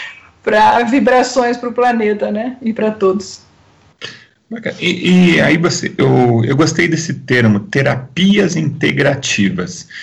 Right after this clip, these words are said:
Speaker 2: Como o, que tipo de terapia, que tipo de atividade que se enquadra nessa definição?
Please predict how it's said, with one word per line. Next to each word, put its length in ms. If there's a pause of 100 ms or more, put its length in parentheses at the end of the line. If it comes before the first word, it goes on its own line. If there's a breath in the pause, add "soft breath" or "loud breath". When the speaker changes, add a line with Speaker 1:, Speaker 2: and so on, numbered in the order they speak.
(500 loud breath)
Speaker 2:
Como 240 (160)
o, 560
que 160
tipo 440
de 200
terapia, 680
que 100
tipo 240
de 80
atividade 800
que 160
se 220
enquadra 840
nessa 500
definição? 1080